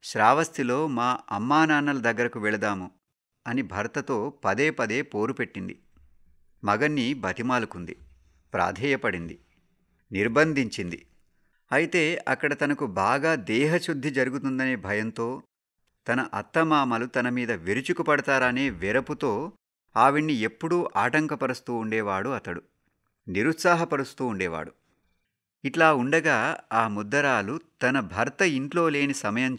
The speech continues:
చూసి పుట్టింటికని బయలుదేరింది. ఇంటికి వచ్చి చూసుకునేసరికి ఆవిడ లేకపోవడంతో అతడు వేగంగా ప్రయాణం చేస్తూ దారిలో ఆమెను కలుసుకున్నాడు.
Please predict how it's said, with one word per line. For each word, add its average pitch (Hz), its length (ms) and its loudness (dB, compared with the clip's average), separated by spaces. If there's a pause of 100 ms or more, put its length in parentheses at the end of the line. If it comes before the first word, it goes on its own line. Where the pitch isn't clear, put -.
చూసి 104 260 -6
పుట్టింటికని 127 840 -4
బయలుదేరింది. 104 800 -2 (800)
ఇంటికి 175 320 0
వచ్చి 185 360 0
చూసుకునేసరికి 156 960 0
ఆవిడ 123 280 4
లేకపోవడంతో 117 1000 -2
అతడు 110 280 -6
వేగంగా 147 600 -2
ప్రయాణం 120 580 0
చేస్తూ 127 440 -8
దారిలో 131 720 0
ఆమెను 110 320 -4
కలుసుకున్నాడు. 95 680 -8